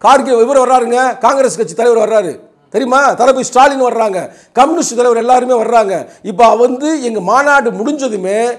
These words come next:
வருகின்ற பாராளுமன்ற தேர்தலில் இந்தியா கூட்டணி வெற்றி பெற்று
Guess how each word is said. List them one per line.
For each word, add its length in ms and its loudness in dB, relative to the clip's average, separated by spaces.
வருகின்ற 400 0
பாராளுமன்ற 480 0
தேர்தலில் 640 -2
இந்தியா 420 2
கூட்டணி 320 -6
வெற்றி 260 -6
பெற்று 440 -8